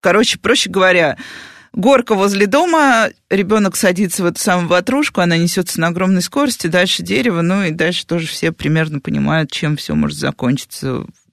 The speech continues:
Ну, есть разные сценарии, есть совсем плохие, есть лучше. Вот действительно тюбинги такая серьёзная история. И что помимо тюбингов зимой ещё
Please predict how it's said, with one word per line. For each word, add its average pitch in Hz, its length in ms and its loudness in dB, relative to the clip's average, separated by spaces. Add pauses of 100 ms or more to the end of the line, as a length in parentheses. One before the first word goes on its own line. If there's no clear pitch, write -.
Ну, 151 240 -2 (1300)
есть 160 340 2
разные 165 340 2
сценарии, 254 560 2
есть 156 220 -2
совсем 175 300 0
плохие, 196 400 0
есть 175 260 0
лучше. 156 560 2
Вот 180 340 0
действительно 240 480 2
тюбинги 170 520 4
такая 151 720 6
серьёзная 160 1000 6
история. 147 800 4
И - 220 2
что 220 240 4
помимо 170 320 4
тюбингов 147 500 4
зимой 139 540 4
ещё 135 480 2